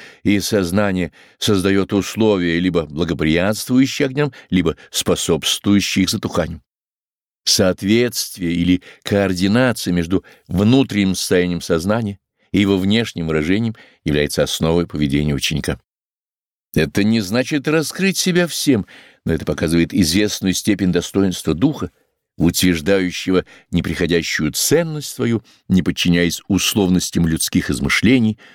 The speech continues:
уз, связавших людей по рукам и ногам.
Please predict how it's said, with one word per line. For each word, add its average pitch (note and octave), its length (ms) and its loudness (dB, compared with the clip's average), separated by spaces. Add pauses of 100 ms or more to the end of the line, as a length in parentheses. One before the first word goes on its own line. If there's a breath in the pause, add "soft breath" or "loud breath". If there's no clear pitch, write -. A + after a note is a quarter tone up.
(220 loud breath)
уз, C#3 480 4 (440)
связавших G#2 840 0
людей F#2+ 260 2
по F#2 100 -2
рукам F#2 300 2
и F#2 40 2
ногам. F2 300 0